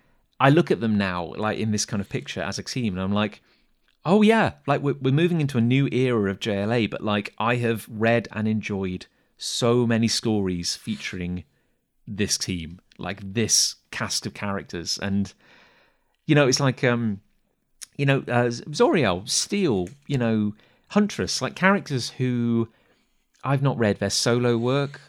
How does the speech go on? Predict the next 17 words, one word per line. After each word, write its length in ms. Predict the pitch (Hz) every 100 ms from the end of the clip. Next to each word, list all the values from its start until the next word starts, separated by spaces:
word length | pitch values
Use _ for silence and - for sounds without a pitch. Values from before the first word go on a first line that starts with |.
| _
or, 280 | - 107 101
you 120 | 113
know, 140 | 117
or 180 | 113 135 -
characters 400 | - 151 139 143
who 80 | 139
haven't 260 | 139 139 -
really 360 | 123 135 135
had 180 | 123 120
a 60 | 123
big 260 | - 131
history 480 | - 180 - - 127
as 80 | 92
solo 360 | - 117 120 95
characters, 580 | - 92 - 98 110
and 160 | - 117
yet 260 | 120 123